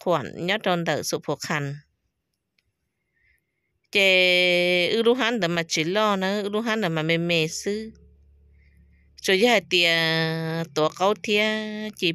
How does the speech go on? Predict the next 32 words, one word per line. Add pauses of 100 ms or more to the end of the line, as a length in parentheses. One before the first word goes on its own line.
pin
mình
chỉ
mua,
rồi
giờ (100)
thì
triển
khai. (920)
Cho
đỡ (120)
bà
mình
chỉ
mua
sư. (2000)
Chị
cũng
nhớ
tôi (100)
cứ
nhiên
đó, (1000)
chị
mua
ít
tu
giờ
chỉ
mua
phát (100)
kỳ,